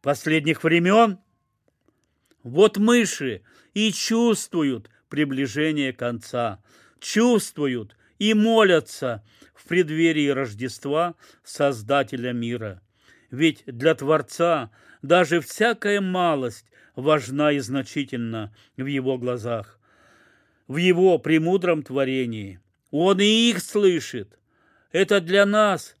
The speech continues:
подумаешь, мыши. А Господь, быть может, ради таких просителей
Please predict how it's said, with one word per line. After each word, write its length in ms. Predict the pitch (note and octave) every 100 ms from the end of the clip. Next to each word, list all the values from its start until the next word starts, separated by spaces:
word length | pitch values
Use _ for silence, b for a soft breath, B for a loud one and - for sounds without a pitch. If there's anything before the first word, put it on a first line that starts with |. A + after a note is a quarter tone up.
| -
подумаешь, 840 | F#3 G3+ A#3 G#3+ E3 A#2 G2+ -
мыши. 640 | - F3 F3+ D3 - A#2 F#2 _ _ _ _ _ _ _ _
А 140 | - C3
Господь, 680 | B2 A#2+ - - G3 F#3+ _ _ _ _
быть 260 | - C#3 C#3
может, 420 | D#3 D#3+ D3 C3
ради 300 | C#3+ E3 E3
таких 440 | D#3 D#3+ - F3 -
просителей 920 | D#3+ D#3 - G3 G3+ F3 C#3+ A#2